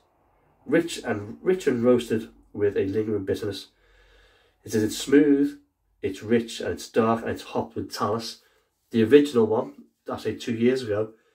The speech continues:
was hopped with Sabro. F-, two years before that, so four years ago, they did, I did a version of this called Tough Nut, and it was a brown ale,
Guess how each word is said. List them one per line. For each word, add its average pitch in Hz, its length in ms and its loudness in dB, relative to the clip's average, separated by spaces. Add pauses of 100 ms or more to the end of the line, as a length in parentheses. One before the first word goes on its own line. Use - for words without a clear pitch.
(180)
was - 140 -10
hopped 117 180 -4
with 117 100 -10
Sabro. 120 560 0 (1500)
F-, - 380 -12
two - 180 0
years 156 220 4
before 117 380 2
that, 143 180 2
so 117 160 -2
four 151 260 4
years 120 280 0
ago, 98 400 -6
they 110 80 -4
did, 113 280 -4
I 101 60 -4
did 110 240 -2
a 104 120 -2
version 101 440 0
of 95 140 -8
this 107 340 -4 (540)
called 101 340 0
Tough - 300 -2
Nut, 98 280 -6 (680)
and 117 180 2
it 117 160 2
was 107 440 -2 (120)
a 98 240 -2
brown 101 380 -4
ale, 104 240 -6